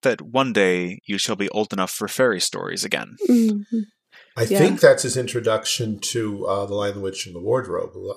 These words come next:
Speaker 3: writing to
Speaker 1: That's
Speaker 3: Lucy,
Speaker 1: right,
Speaker 3: Lucy
Speaker 1: yes.
Speaker 3: Barfield. I hope that
Speaker 2: I
Speaker 3: what
Speaker 2: think
Speaker 3: Exes
Speaker 2: so.
Speaker 3: takes so long in the writing that, uh, you won't appreciate this now, but I hope one day you're old enough to, when you're grown up, and I can't,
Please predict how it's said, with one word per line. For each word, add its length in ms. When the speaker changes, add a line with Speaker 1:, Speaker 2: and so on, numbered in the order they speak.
Speaker 3:
writing 260
to 120
Speaker 1:
That's 380
Speaker 3:
Lucy, 120
Speaker 1:
right, 300
Speaker 3:
Lucy 60
Speaker 1:
yes. 320
Speaker 3:
Barfield. 560
I 60
hope 160
that 120
Speaker 2:
I 40
Speaker 3:
what 80
Speaker 2:
think 140
Speaker 3:
Exes 220
Speaker 2:
so. 60
Speaker 3:
takes 220
so 120
long 260
in 40
the 100
writing 540
that, 320
uh, 240
you 140
won't 140
appreciate 440
this 160
now, 80
but 100
I 40
hope 200
one 140
day 140
you're 160
old 160
enough 300
to, 400
when 120
you're 120
grown 200
up, 140
and 140
I 80
can't, 340